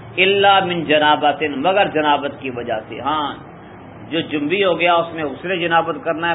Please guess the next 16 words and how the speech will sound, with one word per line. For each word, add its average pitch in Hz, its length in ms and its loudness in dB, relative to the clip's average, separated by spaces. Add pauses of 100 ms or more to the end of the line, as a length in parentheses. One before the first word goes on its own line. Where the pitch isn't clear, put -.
(120)
پھر 185 160 -4
اس 180 100 -4 (100)
کو 160 100 -4
موزے 139 260 -4
اتارنے 120 540 -2
پڑیں 107 260 -8
گے۔ - 60 -16 (840)
ولیکن 202 680 6
من 196 100 0
غائط 180 520 4 (340)
و 170 120 4
بول 196 580 2
و 165 80 6
نوم، 139 320 0 (120)
لیکن 156 380 0
پخانہ، 165 600 0